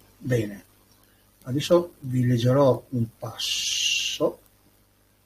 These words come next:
visto che voi avete difficoltà di leggere. Allora, vi leggerò un passo di, eh, dell'armonia nascosta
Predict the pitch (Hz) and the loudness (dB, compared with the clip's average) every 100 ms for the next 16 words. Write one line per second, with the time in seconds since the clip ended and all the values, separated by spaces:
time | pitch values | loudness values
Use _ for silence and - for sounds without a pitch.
0 | _ _ _ _ - - _ _ - - | _ _ _ _ -20 -20 _ _ -20 -14
1 | - 123 127 120 - _ _ _ - 120 | -6 0 2 0 -4 _ _ _ -10 -8
2 | 113 110 107 120 117 113 120 107 - 127 | -6 -10 -6 -4 -2 0 0 -2 -2 2
3 | 139 120 107 147 214 - _ _ - - | 4 4 4 4 4 -2 _ _ -18 -18
4 | _ _ _ _ _ _ - - _ - | _ _ _ _ _ _ -20 -20 _ 2
5 | 160 123 104 - _ - 143 151 175 139 | 4 4 0 -6 _ -2 2 4 6 6
6 | 127 160 160 143 - 196 196 151 131 151 | 4 4 4 4 2 2 2 2 0 0
7 | 175 _ _ _ _ _ _ _ - - | -2 _ _ _ _ _ _ _ -20 -20
8 | - 135 131 127 131 131 139 139 139 165 | -10 -6 -4 -6 -4 0 4 4 6 6
9 | 180 143 131 - 127 120 - 170 175 | 6 6 4 2 2 2 4 2 2